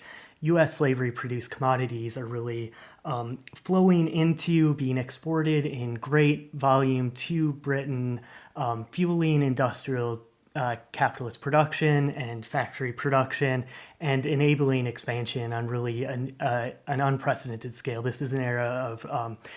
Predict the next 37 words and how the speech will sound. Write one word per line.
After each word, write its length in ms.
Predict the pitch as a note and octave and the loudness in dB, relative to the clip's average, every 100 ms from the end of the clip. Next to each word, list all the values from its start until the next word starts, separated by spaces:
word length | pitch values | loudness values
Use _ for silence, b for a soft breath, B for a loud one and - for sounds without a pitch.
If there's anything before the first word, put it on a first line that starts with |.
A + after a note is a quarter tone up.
| B B | B B
where 100 | C3 | 0
Britain 340 | D3 D#3 C3+ | 2 4 2
really 300 | C3+ C#3 C3+ | 2 4 2
becomes, 680 | B2 A2+ - C3 B2 A#2 - | 0 -6 0 2 2 -2 -8
um, 260 | C#3 A#2 A2+ | -8 -8 -8
kind 240 | - B2+ | -10 -10
of 80 | A#2+ | -8
like 220 | C#3+ A#2 - B B B D3 | -6 -8 -12 B B B -4
a 140 | C3 - _ _ _ _ _ | -4 -6 _ _ _ _ _
even 280 | G#3+ G#3 F3+ | 2 4 4
further 640 | - - E3+ D#3+ C#3+ B2 - | 2 0 2 6 4 4 -2
kind 200 | - C3 | -6 -4
of, 100 | B2 | -4
like, 160 | B2+ A2+ | -6 -8
heart 580 | - - C#3 B2+ - - | -4 4 4 4 -2 -4
of 300 | C#3+ B2 A#2 | 0 0 0
i-, 240 | B2+ C#3 C#3 | -4 -6 -6
industrial 580 | D3 B2+ A#2+ - - A#2+ | -4 0 -2 -2 -6 -4
capitalism, 680 | A2+ C3 A2 C3+ B2 A#2 A#2+ | -2 -2 -2 -4 -4 -4 -4
exporting, 800 | B2+ - - C3+ B2+ B2 B2 A#2+ | -6 -8 -4 0 0 0 -2 -4
um, 400 | C3 A#2+ A2 A#2 - B B | -6 -8 -8 -12 -16 B B
exporting 400 | C#3 - C#3 A#2+ | -14 -6 -4 -4
textiles 540 | A2+ D3+ D3+ D3+ C#3 B2 | -2 -4 0 4 4 2
to 120 | C3+ | -4
the 80 | B2 | -4
world, 360 | B2 A#2+ A#2+ | -2 -2 0
really 180 | C3+ A#2+ | -2 -2
becoming 440 | A#2 A#2 - B2 A#2+ | -4 -6 -4 -2 -2
the 80 | |
workshop 460 | A2+ A2+ - B2 A2+ | -6 -8 -6 -6 -6
of 80 | A#2+ | -10
the 80 | A#2+ | -12
world. 320 | A#2 A2+ A#2 | -10 -8 -6
And, 200 | B2 C3 | -6 -4
and 160 | D3+ | 0
that 160 | D#3 D3+ | 0 0
rests, 420 | C#3 C#3 - - | 0 0 -2 -12